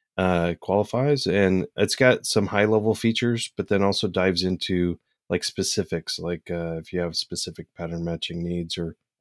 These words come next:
output needs. But, um, kind of a cool tool to decide which grep alternative to use.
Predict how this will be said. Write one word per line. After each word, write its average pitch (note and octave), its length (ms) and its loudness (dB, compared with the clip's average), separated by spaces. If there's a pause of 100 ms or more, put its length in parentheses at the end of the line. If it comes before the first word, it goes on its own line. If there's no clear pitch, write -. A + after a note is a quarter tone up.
output - 320 -4
needs. F2 420 -6 (320)
But, F#2 220 0 (140)
um, F2+ 460 -2 (160)
kind C#3+ 120 -4
of C#3+ 60 -4
a C3 60 -4
cool B2 280 -2
tool B2 320 -4
to G2+ 200 -6
decide G2+ 460 -4
which G#2 300 -6
grep A2 280 -4
alternative A2+ 580 -4
to - 120 -12
use. G#2 460 -8